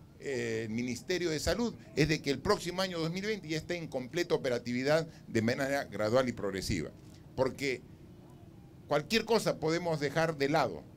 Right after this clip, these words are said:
menos la salud de las personas. Un ciudadano, una persona sin salud,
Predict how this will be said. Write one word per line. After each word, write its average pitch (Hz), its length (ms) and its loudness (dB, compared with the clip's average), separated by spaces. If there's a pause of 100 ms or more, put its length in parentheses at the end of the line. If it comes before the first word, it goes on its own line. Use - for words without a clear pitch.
(140)
menos 160 280 0
la 143 80 0
salud 165 240 0
de 165 80 2
las 135 80 2
personas. 113 440 -4 (1000)
Un 185 140 2
ciudadano, 165 560 4 (680)
una 180 260 0
persona 160 400 -2
sin 151 160 -4
salud, 185 360 2